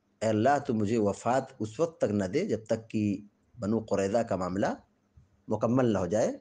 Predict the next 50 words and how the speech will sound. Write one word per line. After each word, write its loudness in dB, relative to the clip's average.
میں 0
ان 2
کے -2
انجام 0
کو -4
اپنی -2
آنکھوں -4
سے -6
دیکھ -4
نہ -8
لوں۔ -10
تو 0
اللہ 2
رب 0
العالمین 2
نے 2
ان 0
کی -8
دعا 2
کو -2
قبول -2
کیا۔ -2
جب -2
بنو 2
قریظہ 4
کا 4
معاملہ 4
مکمل 4
ہو 4
گیا 0
اور 0
معاملہ 2
حل 4
ہو 2
گیا 2
اور -2
انہوں 2
نے 0
اپنی 2
آنکھوں 2
سے -2
ان 0
کا 4
انجام 4
دیکھ 4
لیا، 4
اس -4
کے 2
بعد 4
حضرت 2